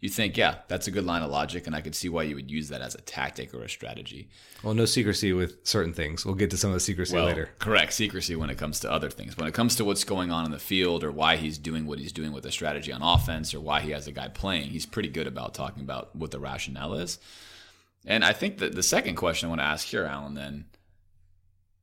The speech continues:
Speaker 1: when you look into the future, if we know that Emery's not ready now, and we know that Trask is taking all the second team reps,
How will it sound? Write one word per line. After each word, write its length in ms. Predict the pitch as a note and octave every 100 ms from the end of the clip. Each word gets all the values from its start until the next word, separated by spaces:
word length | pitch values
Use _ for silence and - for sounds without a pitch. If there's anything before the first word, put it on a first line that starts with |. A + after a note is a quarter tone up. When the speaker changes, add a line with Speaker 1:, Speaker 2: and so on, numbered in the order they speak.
| _ _ -
Speaker 1:
when 100 | G2+
you 100 | A#2
look 120 | G3
into 160 | G3+ G#2+
the 80 |
future, 560 | E2 G2+ F#2+ - - - _ _ -
if 160 | F#2
we 100 | G2
know 160 | G#2 C3
that 140 | A#2+
Emery's 260 | F#2 F2+ F2+
not 200 | E2 C#2
ready 180 | C2+ A#1+
now, 300 | A1 G#1 D2
and 80 | D#2+
we 80 |
know 60 | D#2+
that 120 | C#2+
Trask 380 | - D#2+ D#2 -
is 60 | -
taking 280 | D2+ -
all 100 | C#2
the 60 | C#2
second 280 | - E2 -
team 220 | - C2+
reps, 400 | D#2 C#2+ - -